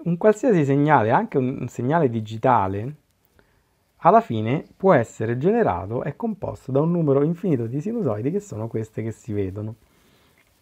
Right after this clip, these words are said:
E questa è una legge universale di tutti i segnali periodici. Se lo vogliamo vedere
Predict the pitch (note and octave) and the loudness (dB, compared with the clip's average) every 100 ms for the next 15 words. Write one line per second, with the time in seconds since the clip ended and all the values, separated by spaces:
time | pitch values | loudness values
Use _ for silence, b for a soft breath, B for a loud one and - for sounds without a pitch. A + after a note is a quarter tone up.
0 | _ _ _ _ _ _ - - D#3+ E3 | _ _ _ _ _ _ -20 -8 -8 -2
1 | E3+ D3+ C3 B2+ A#2 A2 A#2 - C#3+ C3 | -2 0 0 2 0 0 -4 -2 -2 0
2 | C3+ - E3+ A#2+ C3+ G3 - B2+ B2 A#2 | 0 0 2 2 -2 -4 -4 -2 -2 -2
3 | A2 G#2 G2 F#2 F#2+ G#2+ _ _ _ _ | -2 -4 -4 -8 -14 -18 _ _ _ _
4 | _ _ _ _ _ _ _ _ - C4+ | _ _ _ _ _ _ _ _ 4 6
5 | F#3 E3 E3 C#3+ C#3 C#3 B2 - | 10 10 10 10 10 10 8 2